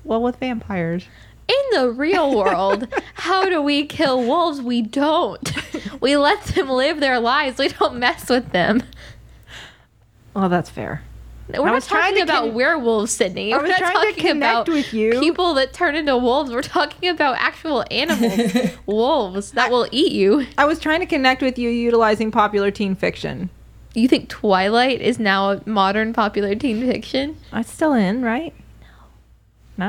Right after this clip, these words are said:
Speaker 1: No? Is it out
Speaker 3: I
Speaker 1: now?
Speaker 2: Yes.
Speaker 3: I also don't think Twilight is canon for reality, Sydney.
Speaker 2: It's not.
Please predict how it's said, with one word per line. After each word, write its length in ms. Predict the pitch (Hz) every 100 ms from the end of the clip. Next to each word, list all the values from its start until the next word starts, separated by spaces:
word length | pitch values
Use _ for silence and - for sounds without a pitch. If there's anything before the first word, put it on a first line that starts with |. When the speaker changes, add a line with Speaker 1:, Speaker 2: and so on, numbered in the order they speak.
| 302
Speaker 1:
No? 120 | 381 - - - _ -
Is 100 | 208
it 120 | 269 226
out 200 | 247 247
Speaker 3:
I 20 |
Speaker 1:
now? 320 | 349 370 349 -
Speaker 2:
Yes. 320 | - - - - - - - -
Speaker 3:
I 140 | 220
also 280 | 247 294 381
don't 160 | 349 302
think 220 | 269 -
Twilight 480 | - 233 240 254 240
is 140 | 220
canon 420 | - 214 214 220 220
for 160 | 202
reality, 680 | 185 185 180 175 165 147 170
Sydney. 320 | - 170 180 -
Speaker 2:
It's 460 | - - 440 480
not. 500 | - 605 240 180 -